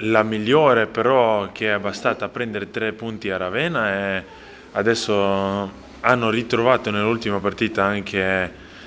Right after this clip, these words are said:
Argenta che ci, che gli dà un'altra possibilità, un'altra soluzione da posto quattro, un'altra soluzione da opposto, quindi è una squadra che dobbiamo stare attenti a giocare il nostro miglior pallavolo.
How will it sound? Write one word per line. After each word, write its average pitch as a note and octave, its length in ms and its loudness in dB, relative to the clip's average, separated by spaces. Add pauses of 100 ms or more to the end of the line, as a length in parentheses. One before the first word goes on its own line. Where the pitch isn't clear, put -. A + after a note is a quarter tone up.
Argenta A2 680 2
che G#2 200 -4
ci, G#2+ 460 -6
che C3 180 2
gli A#2 160 0
dà B2 220 4
un'altra A2+ 440 -2
possibilità, G2+ 1080 -2 (920)
un'altra A#2+ 380 0
soluzione A2 640 -2
da G#2+ 140 0
posto A2+ 340 -6
quattro, A#2 420 -2
un'altra A2 360 -4
soluzione G#2+ 580 -4
da G2+ 140 0
opposto, A2+ 600 -2
quindi G#2 680 -2
è G2+ 100 0
una A2 240 -2
squadra G2+ 500 -2
che G2+ 360 -4 (340)
dobbiamo B2 300 4
stare A2+ 260 4
attenti A#2 440 0
a G#2+ 80 0
giocare G#2+ 500 2
il G#2 80 -2
nostro G2+ 640 -4
miglior G2+ 320 -4
pallavolo. F2 480 -6